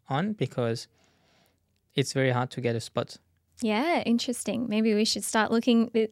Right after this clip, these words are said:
Speaker 2: into this, Pablo.
Speaker 1: I think we should. <laughs>
Speaker 2: Yeah, for sure.
Speaker 1: Good reminder for us.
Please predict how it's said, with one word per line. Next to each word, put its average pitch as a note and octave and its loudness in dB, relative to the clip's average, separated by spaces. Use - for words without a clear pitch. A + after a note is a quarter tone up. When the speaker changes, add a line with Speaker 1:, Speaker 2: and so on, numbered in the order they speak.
Speaker 2:
into C4+ 8
this, B3 4
Pablo. B3 4
Speaker 1:
I D3 -4
think D#3 -2
we C3+ 2
should. D#3 0
<laughs> - -20
Speaker 2:
Yeah, D#4 8
for D#4 4
sure. B3+ 0
Speaker 1:
Good C#3+ 0
reminder C3 2
for A2+ -6
us. - -10